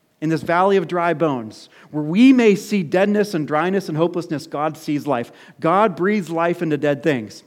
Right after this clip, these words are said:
We live on the other side of the resurrection long after Ezekiel's time, and Jesus calls us to live into the kingdom of God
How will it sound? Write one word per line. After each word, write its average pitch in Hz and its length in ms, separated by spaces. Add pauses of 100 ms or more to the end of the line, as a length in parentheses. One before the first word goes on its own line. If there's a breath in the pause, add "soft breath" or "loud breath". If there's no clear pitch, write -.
(240 loud breath)
We 196 160
live 240 180
on 220 80
the 202 140
other 196 240
side 196 240
of 160 40
the 170 60
resurrection 160 680
long 175 380
after 185 460
Ezekiel's 165 580
time, 147 340 (260 loud breath)
and 156 180
Jesus 202 400
calls 185 320
us 175 80
to 175 140
live 180 180
into 175 160
the 143 100
kingdom 175 380
of 131 140
God 135 360